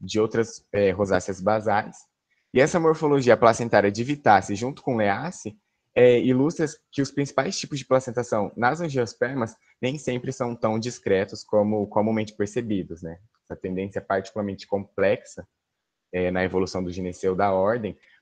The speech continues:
pode refletir nessa posição filogenética única de Vitalis, de que ele quer uma posição única, né?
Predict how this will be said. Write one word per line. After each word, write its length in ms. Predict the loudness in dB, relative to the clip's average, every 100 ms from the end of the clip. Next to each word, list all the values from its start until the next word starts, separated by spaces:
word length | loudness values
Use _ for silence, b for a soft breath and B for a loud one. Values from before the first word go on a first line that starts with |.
| 0
pode 360 | 4 4 2
refletir 680 | -2 -4 -8 -6 -4 -4 -6 -8
nessa 240 | -6 -4
posição 460 | -4 -4 -4 -6 -2
filogenética 680 | 0 0 0 -4 -4 -2
única 440 | -2 -2 -4 -6 -8
de 100 | -8
Vitalis, 640 | -12 -8 -6 -6 -10 _ _ _ _
de 140 | -18 -16
que 100 | -12
ele 160 | -14 -16 _ _ _ _ _
quer 140 | 0 0
uma 100 | -2
posição 520 | -6 -6 -6 -4 -4
única, 320 | -8 -12 -12
né? 160 | -12